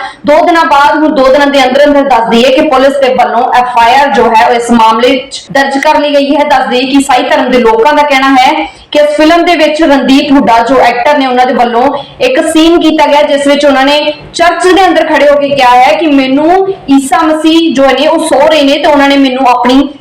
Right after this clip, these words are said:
ਜਗ੍ਹਾ ਭੇਜਿਆ ਹੈ।" ਇਸ ਤੋਂ ਬਾਅਦ ਉਹਨਾਂ ਨੇ ਕਿਹਾ ਹੈ ਕਿ ਉਹਨਾਂ ਦੀਆਂ ਭਾਵਨਾਵਾਂ ਨੂੰ, ਧਾਰਮਿਕ ਭਾਵਨਾਵਾਂ ਨੂੰ ਠੇਸ ਪਹੁੰਚੀ ਹੈ ਤੇ ਇਹਨਾਂ ਦੇ ਖਿਲਾਫ ਐਫ ਆਈ ਆਰ ਦਰਜ ਕਰੋ ਤੇ ਇਹਨਾਂ ਦੇ ਖਿਲਾਫ ਕਾਰਵਾਈ, ਜੋ ਬਣਦੀ ਕਾਰਵਾਈ ਹੈ, ਉਹ ਕੀਤੀ ਜਾਣੀ ਚਾਹੀਦੀ ਹੈ। ਇੱਕ ਹੋਰ ਸੀਨ ਦੀ ਗੱਲ ਕੀਤੀ ਗਈ ਹੈ, ਜਿਸ ਦੇ ਵਿੱਚ ਉਹਨਾਂ ਨੇ ਕਿਹਾ ਹੈ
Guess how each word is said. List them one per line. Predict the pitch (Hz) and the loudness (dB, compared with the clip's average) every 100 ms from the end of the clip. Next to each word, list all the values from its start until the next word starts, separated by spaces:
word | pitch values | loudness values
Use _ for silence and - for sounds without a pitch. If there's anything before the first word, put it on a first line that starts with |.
| - | -4
ਜਗ੍ਹਾ | 220 302 311 | 0 0 0
ਭੇਜਿਆ | 311 269 233 | -2 -2 0
ਹੈ।" | 214 208 | 0 0
ਇਸ | 262 | 0
ਤੋਂ | 262 311 | 0 0
ਬਾਅਦ | 269 285 | 2 0
ਉਹਨਾਂ | 302 294 | 0 -2
ਨੇ | 285 | -2
ਕਿਹਾ | 285 | 0
ਹੈ | 262 | 0
ਕਿ | 294 | 0
ਉਹਨਾਂ | 277 254 | 0 0
ਦੀਆਂ | 254 262 262 | -2 -2 -2
ਭਾਵਨਾਵਾਂ | 269 247 233 220 240 | 0 0 0 -2 -2
ਨੂੰ, | 240 | -2
ਧਾਰਮਿਕ | 247 220 262 277 | 0 0 -2 -2
ਭਾਵਨਾਵਾਂ | 285 240 233 220 | -2 0 0 -2
ਨੂੰ | - 220 | -4 -4
ਠੇਸ | 240 233 233 | 0 0 0
ਪਹੁੰਚੀ | 254 254 269 | -2 0 0
ਹੈ | 269 - - - - - | 2 0 -2 -8 -10 -4
ਤੇ | 311 | -2
ਇਹਨਾਂ | 311 320 339 | 0 2 2
ਦੇ | 370 | 0
ਖਿਲਾਫ | 320 302 247 240 254 - 311 311 - 254 | -2 0 2 2 0 0 0 0 -4 -4
ਐਫ | 254 269 | -2 0
ਆਈ | 262 | 2
ਆਰ | 269 262 | 0 0
ਦਰਜ | 262 254 | -2 -2
ਕਰੋ | - 247 269 | 0 0 2
ਤੇ | 302 | 0
ਇਹਨਾਂ | 269 254 | 0 0
ਦੇ | 247 | -2
ਖਿਲਾਫ | 247 226 220 294 | -2 0 0 -2
ਕਾਰਵਾਈ, | 233 226 240 277 | 0 0 0 0
ਜੋ | 262 | 0
ਬਣਦੀ | 240 226 226 277 | 0 0 0 0
ਕਾਰਵਾਈ | 262 - 208 220 | 0 0 0 -2
ਹੈ, | 226 | 0
ਉਹ | 285 | 0
ਕੀਤੀ | 294 277 269 | 0 0 0
ਜਾਣੀ | 247 240 208 | 0 0 -2
ਚਾਹੀਦੀ | 214 196 214 | 0 0 0
ਹੈ। | 208 - - | -2 -6 -8
ਇੱਕ | - 262 | -2 0
ਹੋਰ | 294 370 370 | 2 2 2
ਸੀਨ | 359 330 | 0 0
ਦੀ | 320 | 0
ਗੱਲ | 302 302 | 0 0
ਕੀਤੀ | 311 311 285 | 0 0 0
ਗਈ | 294 | 0
ਹੈ, | |
ਜਿਸ | 311 285 | 0 -2
ਦੇ | 285 | 0
ਵਿੱਚ | 285 285 | 0 0
ਉਹਨਾਂ | 269 | 0
ਨੇ | 269 | 0
ਕਿਹਾ | 269 254 | -2 -2
ਹੈ | 262 | 0